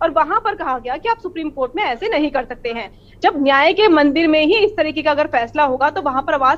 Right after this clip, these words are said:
क्यों नहीं उठाएंगे? मेरे साथ किरण नेगी के, अ, मम्मी पापा भी हैं, उनसे भी मैं आपको बात करवा देती हूँ। उनकी मदर है जो कि बहुत upset हुई है इस फैसले के बाद। अ,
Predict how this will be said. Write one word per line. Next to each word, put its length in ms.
क्यों 120
नहीं 160
उठाएंगे? 320
मेरे 200
साथ 180
किरण 320
नेगी 280
के, 220
अ, 260
मम्मी 220
पापा 260
भी 140
हैं, 240
उनसे 220
भी 100
मैं 100
आपको 200
बात 260
करवा 200
देती 240
हूँ। 240
उनकी 180
मदर 320
है 180
जो 100
कि 100
बहुत 340
upset 380
हुई 160
है 160
इस 60
फैसले 340
के 120
बाद। 300
अ, 280